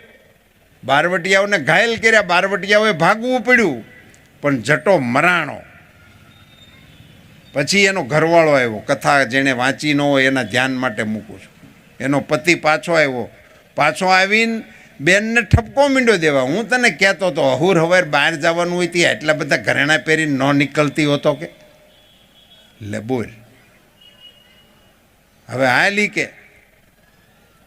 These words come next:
ત્યારે અમારી એ દીકરીએ એમ કીધું હતું કે, "ડફોળ, મારી લાજ લૂંટાતી હતી તે તું ભેખડે ચડી ગયો તો,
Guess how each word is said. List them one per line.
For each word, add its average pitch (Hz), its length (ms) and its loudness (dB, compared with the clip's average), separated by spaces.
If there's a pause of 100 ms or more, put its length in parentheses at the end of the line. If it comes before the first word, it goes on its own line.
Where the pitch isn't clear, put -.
(200)
ત્યારે 151 440 2
અમારી 151 460 0
એ 135 60 2
દીકરીએ 123 600 -2
એમ 117 160 -2
કીધું 113 280 -6
હતું 104 200 -10
કે, 110 60 -8
"ડફોળ, 135 560 0 (800)
મારી 123 280 0
લાજ 131 380 0
લૂંટાતી 143 540 -2
હતી 139 180 -4
તે 135 220 -4
તું 135 280 -6
ભેખડે 143 420 0
ચડી 123 260 -4
ગયો 101 200 -8
તો, 113 220 -12